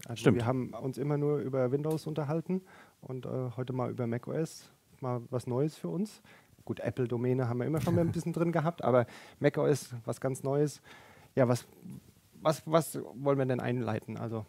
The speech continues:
Speaker 1: mac O S Verwaltung, ja, kann man viel wahrscheinlich machen, ähm, letztendlich.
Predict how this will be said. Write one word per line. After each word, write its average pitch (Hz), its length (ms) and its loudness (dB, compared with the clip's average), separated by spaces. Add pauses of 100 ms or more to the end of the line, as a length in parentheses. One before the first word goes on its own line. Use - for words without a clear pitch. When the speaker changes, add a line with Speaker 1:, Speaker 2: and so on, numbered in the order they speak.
(100)
Speaker 1:
mac 127 160 -4
O - 20 0
S 131 140 0
Verwaltung, 127 580 0 (240)
ja, 101 160 -8 (480)
kann - 160 -10
man 110 140 -4
viel 117 260 -6
wahrscheinlich 113 420 -8
machen, 139 300 -4 (320)
ähm, 139 460 -2
letztendlich. 139 640 -2